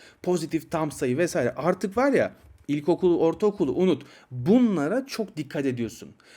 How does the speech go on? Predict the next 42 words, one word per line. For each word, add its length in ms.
Bu 580
hangi 360
sayı 340
kümesine 480
dahil 380
bizim 240
için 200
çok 240
önemli. 380
Doğal 240
sayı 320
mı? 120
Tam 220
sayı 280
mı? 140
Sıfırı 520
alır 220
mıyım, 260
alamaz 420
mıyım? 160
Negatif 400
olur 200
mu, 160
olmaz 300
mı? 120
Bunlar 400
bizim 200
için 280
ölümcül 500
artık. 260
Soruyu 380
kaybederiz. 640
Aman 340
dikkat. 240
Dolayısıyla 320
pozitif 340
tam 200
sayı 260
deyince 280
aklına 420
ne 100
geliyor? 460